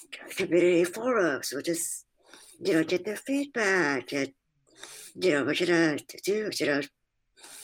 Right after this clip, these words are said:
try to do a do-over." So in San Francisco, there was an ordinance passed very recently this year, and then,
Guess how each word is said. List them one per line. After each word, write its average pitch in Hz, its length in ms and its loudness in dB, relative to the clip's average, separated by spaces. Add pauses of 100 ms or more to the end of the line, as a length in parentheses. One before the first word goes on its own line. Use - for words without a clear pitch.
(400)
try 220 120 0
to 196 100 4
do 185 160 2
a 185 80 4
do-over." 185 720 -2 (1120)
So 160 320 2
in 160 100 4
San - 220 -4
Francisco, 170 580 -2
there - 140 -2
was - 100 -6
an - 60 -12
ordinance 139 400 -6
passed - 640 -2 (760)
very 135 220 0
recently 185 460 -2
this 190 260 -6
year, 175 380 2
and - 120 -6
then, 139 240 0